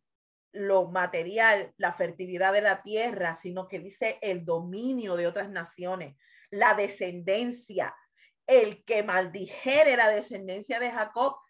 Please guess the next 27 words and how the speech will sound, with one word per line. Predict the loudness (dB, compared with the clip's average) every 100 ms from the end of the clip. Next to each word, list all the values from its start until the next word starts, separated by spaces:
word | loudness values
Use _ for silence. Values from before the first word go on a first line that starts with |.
| _
sería | _ 0 2 0 0
maldito, | -2 -2 -10 -6 -6 -6 _ _
y | 4 6
el | 6
que | 6 6
bendijere | 6 0 -6 -4 0 2 2 0 -8 _ _ _
la | 2 4
descendencia | 4 -2 -6 -8 -8 -4 -2
de | -2
Jacob | -2 -2 2 0 -2 _ _
sería | _ -2 0 0 -2 0 0
bendito. | -2 -6 -12 -8 -4
Las | -4 -6
mismas | -8 -6 -6 -4 -4 -4 -2
palabras | 2 6 6 4 -2
que | -4
el | -6
Eterno | -2 0 0 -2 -10 -12 _ _
le | -2
había | 0 2 2 2
dicho | 0 -10 -4 -2 -2 0
a | 4 4
Abraham | 4 2 2 4 4 2 -2
cuando | -6 -6 -4 -6
hizo | -6 -8 -8 -8 _
su | _ -4 -4 0
convenio. | 0 0 -2 -2 -6 -14